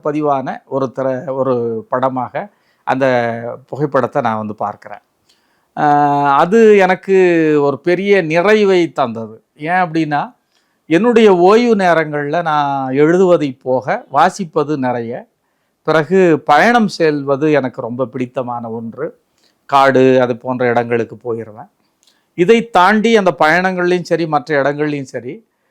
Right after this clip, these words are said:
எப்பொழுதுமே என்னோட இருக்கிறது இளையராஜா அவர்கள் தான், இசைஞானி அவர்கள் தான் இருக்கிறாரு. ஆ, அவருடைய பாடல்களை நான் முணுமுணுத்துட்டே இருப்பேன், ஆ,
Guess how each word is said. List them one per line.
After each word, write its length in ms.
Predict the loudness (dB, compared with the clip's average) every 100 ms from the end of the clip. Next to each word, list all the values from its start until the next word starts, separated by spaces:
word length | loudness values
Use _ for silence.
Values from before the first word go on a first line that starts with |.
| _
எப்பொழுதுமே 880 | -4 0 2 2 2 -2 -2 -2 -4
என்னோட 520 | -8 -4 -4 0 0 0
இருக்கிறது 840 | 0 -4 -4 -4 -2 -2 -2 0
இளையராஜா 440 | 0 2 0 0 -2
அவர்கள் 380 | -4 -6 -16
தான், 200 | -16 -20 _ _ _ _
இசைஞானி 560 | -10 -8 -4 -4 -4 -6
அவர்கள் 280 | -10 -12 -10
தான் 400 | -6 -6 -8 -12
இருக்கிறாரு. 580 | -12 -12 -14 -16 -18 _ _ _ _ _ _ _ _ -10
ஆ, 920 | -6 -2 0 0 -2 -4 -6 -10 -16 _
அவருடைய 600 | 2 4 4 4 4 4
பாடல்களை 500 | 4 4 4 4 4
நான் 200 | 2 0
முணுமுணுத்துட்டே 600 | -2 -2 -2 -4 0 0
இருப்பேன், 320 | 0 -6 -18 -20 _ _ _ _ _ _ _ _
ஆ, 60 | -6